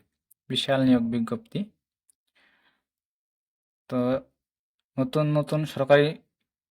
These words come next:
নিয়োগ বিজ্ঞপ্তি পেতে হলে অবশ্যই চ্যানেলটিকে সাবস্ক্রাইব করতে হবে। নতুন নতুন নিয়োগ বিজ্ঞপ্তি পেতে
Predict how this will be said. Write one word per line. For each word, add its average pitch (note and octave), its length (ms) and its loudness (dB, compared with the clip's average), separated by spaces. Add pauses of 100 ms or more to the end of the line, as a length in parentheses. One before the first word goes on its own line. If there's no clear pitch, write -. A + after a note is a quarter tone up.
(260)
নিয়োগ C#3 240 0
বিজ্ঞপ্তি C#3+ 380 -2
পেতে C#3+ 320 -2
হলে B2 280 -2
অবশ্যই C3+ 400 0
চ্যানেলটিকে C3+ 340 -2
সাবস্ক্রাইব B2+ 380 -8
করতে - 360 -8
হবে। A#2 260 -4 (1900)
নতুন B2+ 240 -2
নতুন C#3 260 -2
নিয়োগ C#3 240 0
বিজ্ঞপ্তি C3+ 340 -2
পেতে C3 320 -6